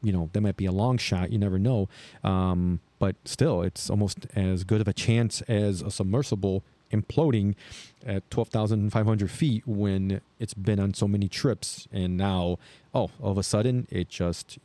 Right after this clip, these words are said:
uh, failed. Uh, again, you know, you got, you got as much of a chance, too, of getting mugged and probably getting shot at Ground Zero, um, in New York. So, uh, but am I, w-, was that, was that tourist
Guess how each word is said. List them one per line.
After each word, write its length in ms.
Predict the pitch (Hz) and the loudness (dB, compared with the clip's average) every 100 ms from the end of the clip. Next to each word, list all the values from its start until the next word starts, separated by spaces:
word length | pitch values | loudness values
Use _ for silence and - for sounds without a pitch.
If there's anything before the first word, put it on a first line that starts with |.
| _ - | _ -4
uh, 200 | 87 80 | -4 -4
failed. 440 | - 87 110 165 - - - - - | -2 0 2 -2 -6 -18 -20 -12 -8
Uh, 240 | - - - | -6 -6 -4
again, 440 | 101 123 87 71 | 0 0 0 -2
you 120 | 87 78 | -2 -2
know, 100 | 95 | 0
you 160 | 104 | 0
got, 180 | 101 98 98 | 0 0 0
you 60 | |
got 260 | 95 98 82 | 0 0 0
as 180 | 95 87 | 0 0
much 220 | 87 101 | 0 0
of 40 | 101 | -2
a 60 | |
chance, 260 | - 104 95 | 0 -2 0
too, 160 | 127 | 0
of 80 | 113 | 2
getting 260 | 90 98 95 | 2 2 2
mugged 280 | 90 110 98 | 2 2 2
and 220 | 98 - | 0 0
probably 180 | 104 101 | 0 2
getting 220 | 101 101 | 2 0
shot 320 | 92 117 117 | 0 0 0
at 80 | 92 | 0
Ground 280 | 98 104 104 | 0 0 2
Zero, 400 | 107 127 92 95 - - - | 2 2 0 -2 -8 -20 -8
um, 500 | 98 90 90 85 87 90 - | -2 0 0 0 -4 -6 -2
in 120 | 113 | 2
New 80 | 101 | 2
York. 360 | 101 139 - - | 2 -2 -6 -12
So, 560 | - 92 85 82 82 80 - | -2 0 2 0 0 -4 -6
uh, 160 | 95 82 | -4 -2
but 220 | 98 90 - | -2 -4 -2
am 120 | 101 | -4
I, 40 | 87 | -2
w-, 200 | 98 92 _ | -4 -6 _
was 180 | 95 82 | -4 -2
that, 240 | 85 90 | -2 -2
was 140 | 117 95 | -2 -2
that 160 | 92 | -2
tourist 480 | - 113 104 110 - | -2 -2 0 0 -4